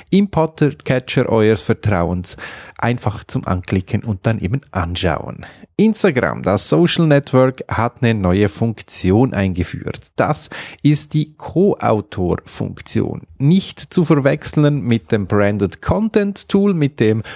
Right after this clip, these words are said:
Unternehmen und Influencer gemeinsam Einsicht gewähren können und Möglichkeiten haben. Nee, hier geht es darum, dass zwei, äh,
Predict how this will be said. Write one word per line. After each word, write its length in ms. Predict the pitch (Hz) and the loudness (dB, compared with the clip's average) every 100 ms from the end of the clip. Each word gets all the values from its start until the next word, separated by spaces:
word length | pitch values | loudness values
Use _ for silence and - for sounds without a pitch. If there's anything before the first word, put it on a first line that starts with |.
| - | -16
Unternehmen 720 | - 107 - 101 107 127 123 123 | -4 -2 0 0 2 4 2 0
und 300 | 110 104 - | -2 -2 0
Influencer 640 | 127 131 123 110 104 113 | -2 0 0 2 0 -2
gemeinsam 760 | 107 98 92 104 - 92 90 90 - - - | -2 0 0 0 0 0 -2 -6 -14 -20 -8
Einsicht 640 | - 117 143 147 147 - - | -2 0 0 0 -2 -4 -4
gewähren 420 | 117 120 120 117 | 0 2 0 -2
können 360 | 120 110 110 | 0 0 -2
und 240 | - 104 95 | -4 -6 -2
Möglichkeiten 800 | 131 127 113 - 101 110 117 98 | -2 -2 -6 -2 0 0 0 0
haben. 360 | 92 95 117 120 - - | 0 -2 -4 -6 -12 -4
Nee, 200 | 127 175 | 0 2
hier 240 | 160 147 156 | 2 0 2
geht 240 | 135 131 | 0 2
es 140 | 139 | 0
darum, 240 | - 120 127 | 2 0 2
dass 240 | 107 - | 0 0
zwei, 300 | - 95 98 | -2 -2 -2
äh, 340 | - - 110 | -2 -6 -6